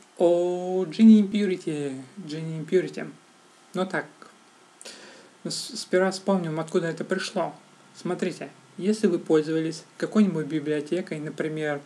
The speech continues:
м, Skylearn или у Spark, Machine Learning,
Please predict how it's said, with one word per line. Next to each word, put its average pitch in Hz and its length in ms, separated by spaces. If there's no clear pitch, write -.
м, 143 540
Skylearn 180 800
или 151 320
у 151 160
Spark, 196 480
Machine 160 380
Learning, 151 480